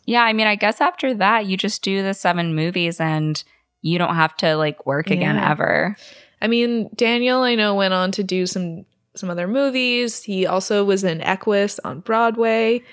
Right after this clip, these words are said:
Speaker 1: Yeah, I
Speaker 2: Um,
Speaker 1: remember. Everyone was talking about that 'cause he showed his penis in it.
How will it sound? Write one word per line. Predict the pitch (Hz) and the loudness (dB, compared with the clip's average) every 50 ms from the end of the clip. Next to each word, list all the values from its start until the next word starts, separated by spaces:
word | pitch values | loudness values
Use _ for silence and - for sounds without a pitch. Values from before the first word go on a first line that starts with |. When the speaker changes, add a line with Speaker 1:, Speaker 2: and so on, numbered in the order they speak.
| - - - - _ | -20 -20 -20 -16 _
Speaker 1:
Yeah, | - 165 160 156 156 | 0 2 4 6 6
I | 151 160 175 165 165 | 6 6 6 4 4
Speaker 2:
Um, | 170 | 4
Speaker 1:
remember. | 170 170 165 160 160 156 160 160 156 156 160 165 165 - - | 4 2 2 2 0 0 0 0 0 2 0 -2 -2 0 0
Everyone | 170 170 180 180 180 175 | 0 2 2 2 2 0
was | 180 - - | 0 -2 -6
talking | - - 160 151 160 - 160 156 | 0 0 0 0 2 0 -2 0
about | 156 - 151 147 - | 2 2 0 0 2
that | - 147 139 - | 0 -2 -2 -2
'cause | - - - | -8 -12 -6
he | - 156 165 | -4 -2 -2
showed | - - - 143 143 143 | -2 0 0 0 0 0
his | 196 190 143 143 143 143 - - - _ _ _ _ _ _ _ _ | 0 -2 -2 -2 -2 -4 -8 -12 -14 _ _ _ _ _ _ _ _
penis | - _ - 151 143 143 - - - - - | -16 _ -6 -4 -4 -4 -4 -6 -8 -10 -10
in | - - | -10 -8
it. | - - - - | -8 -8 -8 -10